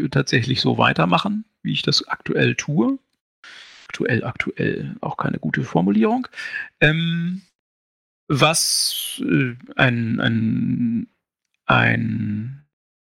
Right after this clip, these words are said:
äh, ein kurzfristiges beziehungsweise mittelfristiges Ziel ist, ist tatsächlich, ähm, die Webseite, äh, komplett zu bekommen. Dann aktuell kann man unter w w w fusselschwarm punkt net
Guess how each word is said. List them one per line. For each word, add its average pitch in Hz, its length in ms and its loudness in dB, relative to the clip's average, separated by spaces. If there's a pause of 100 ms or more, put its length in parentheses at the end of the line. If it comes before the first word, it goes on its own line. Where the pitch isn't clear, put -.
(260)
äh, 117 500 0
ein 131 260 2
kurzfristiges - 1160 2
beziehungsweise 127 420 2
mittelfristiges 151 800 2
Ziel 139 320 2
ist, 147 180 2
ist - 220 -2
tatsächlich, 127 640 2 (480)
ähm, 120 400 2
die 131 160 4
Webseite, 143 840 2 (800)
äh, 135 320 2
komplett - 500 4
zu 175 140 0
bekommen. 202 540 2
Dann 160 360 0 (300)
aktuell 139 520 2
kann 147 240 2
man 143 220 2
unter 131 400 2
w 120 120 2
w 117 120 0
w 117 120 4
fusselschwarm 139 800 2 (520)
punkt 117 260 2
net - 420 2